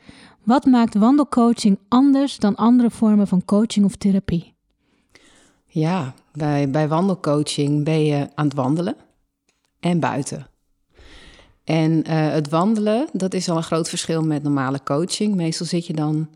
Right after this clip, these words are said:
Speaker 2: op een bank of lig je ergens en dan lig je vast. En, eh, je merkt dat als mensen wandelen, dat ze ook zelf meer loskomen. Dus dat ook hun gedachten loskomen. En dat maakt het gesprek een stuk makkelijker. Dus je ook,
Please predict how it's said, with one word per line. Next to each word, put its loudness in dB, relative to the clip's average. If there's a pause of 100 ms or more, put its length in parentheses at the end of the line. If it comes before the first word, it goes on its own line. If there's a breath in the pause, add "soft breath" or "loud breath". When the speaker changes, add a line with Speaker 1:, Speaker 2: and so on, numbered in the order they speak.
(120)
Speaker 2:
op -8
een 0
bank -6
of -10
lig -2
je -2
ergens -4 (640 loud breath)
en 0
dan 2
lig -2
je -6
vast. -4 (640 soft breath)
En, 0
eh, 0
je 2
merkt 0
dat -8
als -2
mensen -2
wandelen, 0
dat -4
ze -4
ook -4
zelf -2
meer 0
loskomen. -6 (420)
Dus -10
dat -6
ook -4
hun -2
gedachten -4
loskomen. -6 (1200 loud breath)
En 0
dat 0
maakt 0
het -4
gesprek -2
een -4
stuk -2
makkelijker. -2
Dus -6
je 0
ook, -2